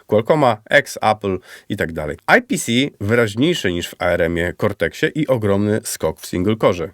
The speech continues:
Efekt? Ekstremalna, turbo ekstremalna wydajność. Chciałem powiedzieć to, co stworzył, ale to, co wykuł po prostu w ogniach, jakieś krasnoludy,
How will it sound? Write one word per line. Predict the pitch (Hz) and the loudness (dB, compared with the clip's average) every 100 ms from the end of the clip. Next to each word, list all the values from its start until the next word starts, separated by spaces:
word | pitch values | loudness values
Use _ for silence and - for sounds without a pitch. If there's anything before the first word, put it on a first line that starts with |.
| - | 0
Efekt? | 160 262 247 - - _ - | 2 2 -4 -12 -20 _ -6
Ekstremalna, | 156 - - 165 160 160 131 95 85 - _ - | -4 -4 0 4 6 6 4 0 -6 -10 _ 6
turbo | 214 202 175 185 | 6 6 2 2
ekstremalna | 165 - 143 143 135 131 | 0 0 0 2 2 0
wydajność. | 127 113 92 78 78 - | 2 0 0 -4 -10 -4
Chciałem | 123 117 | -2 0
powiedzieć | 120 110 | 0 0
to, | 117 | -2
co | 107 | -4
stworzył, | 104 - - 139 92 90 | -8 -4 4 4 4 -2
ale | 98 | 0
to, | 110 | -2
co | 113 107 | -2 -2
wykuł | 95 - - 104 | 4 4 4 -4
po | - 104 | -2 2
prostu | 113 107 113 104 | 2 4 0 -2
w | - | 2
ogniach, | 151 131 101 95 | 4 4 0 -2
jakieś | 104 127 | -2 -4
krasnoludy, | - 135 127 - 123 135 98 | -4 -2 -2 2 4 4 2